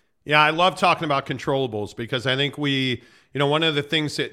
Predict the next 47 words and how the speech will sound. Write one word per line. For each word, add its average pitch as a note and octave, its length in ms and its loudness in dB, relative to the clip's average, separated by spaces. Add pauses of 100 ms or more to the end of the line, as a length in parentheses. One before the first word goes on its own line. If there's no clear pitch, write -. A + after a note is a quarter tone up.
(120)
is C3+ 180 0
not C#3+ 320 0
free, C#3+ 260 -4
the B2+ 100 -6
most B2+ 260 -6
expensive C#3 560 -6
commodity C3+ 380 0
you A#2+ 120 -2
have C#3 160 0
in B2 80 -6
your A#2+ 120 -4
life C#3+ 220 -2
is A#2 120 -10
time. C#3 420 -8 (360)
And B2+ 100 -6
when C#3 120 -2
you C#3 80 -2
wake D#3 220 2
up F#3 160 -2
every D#3 200 0
day D3+ 260 0
and C#3 80 -4
you're B2+ 100 -8
talking D3 300 0
about C#3+ 180 0
how D3 60 -2
much C#3 200 -4
you B2+ 60 -4
hate D3 220 -2
your C#3 100 -4
job C3+ 460 2
or A2 80 -2
you G2 80 -6
hate D3+ 200 -4
your C3+ 100 -4
commute C#3+ 420 -4
or A2+ 180 -4
you, A2+ 140 -8 (320)
there's C#3+ 240 -2
just E3+ 300 -6
this D#3 260 -4
thing D#3+ 320 0
that B2+ 140 -6
is A#2 120 -6
weighing C#3 360 -4
over C#3+ 220 -4
you, G#2+ 280 -6